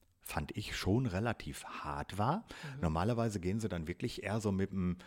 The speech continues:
Speaker 1: mit dem House Richtung Tech House, dann zum Techno. Das war da tatsächlich jetzt ein bisschen anders, muss ich sagen. Und, äh, der Club ist über zwei Floors aufgeteilt.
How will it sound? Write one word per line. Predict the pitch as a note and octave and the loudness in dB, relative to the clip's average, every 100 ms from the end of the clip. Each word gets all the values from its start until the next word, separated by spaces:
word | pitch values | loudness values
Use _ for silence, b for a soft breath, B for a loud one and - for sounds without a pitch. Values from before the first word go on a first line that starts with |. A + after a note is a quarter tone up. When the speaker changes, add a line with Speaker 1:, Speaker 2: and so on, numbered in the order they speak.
| B B B | B B B
Speaker 1:
mit | - F2+ | -2 -2
dem | F2+ D2+ - | -2 -6 -2
House | D#2+ G#2 E3+ F3+ - - | 2 4 4 2 -2 -4
Richtung | G2 F2+ F2 | -4 -4 -4
Tech | - - - | -4 -6 -4
House, | A2 A#2 C#3 - | -2 0 0 0
dann | F2 A2+ C3+ | 0 2 0
zum | - F#2 | -2 -2
Techno. | - - - E3 E3+ | -2 -4 -2 -2 0
Das | F2+ - | -2 -2
war | F#2+ | -2
da | E2 G2+ | -2 -2
tatsächlich | A2+ - G2 F#2+ | -4 -4 -4 -4
jetzt | F#2+ - | -6 -4
ein | F2 | -4
bisschen | - - - | -4 -8 -8
anders, | D2+ E2+ D3+ - b b b b b b | -6 -2 -4 -4 b b b b b b
muss | A2 A2+ | -4 -2
ich | - | -2
sagen. | A2+ A#2+ D3+ D#3 b b b | -2 -2 -2 -4 b b b
Und, | G2 F2 F2+ E2 | 0 2 0 -2
äh, | F2+ E2 | -2 -2
der | E2 | -2
Club | G2+ F#2+ | -2 0
ist | G2 | -2
über | F2 F2 | -2 -2
zwei | - - F#2 G2 G2 b b b | -4 -2 0 0 -2 b b b
Floors | - - F2+ F2+ C3 - | -12 0 2 4 0 -2
aufgeteilt. | A2+ - - B2 D3 F3+ | -4 -6 -4 0 0 0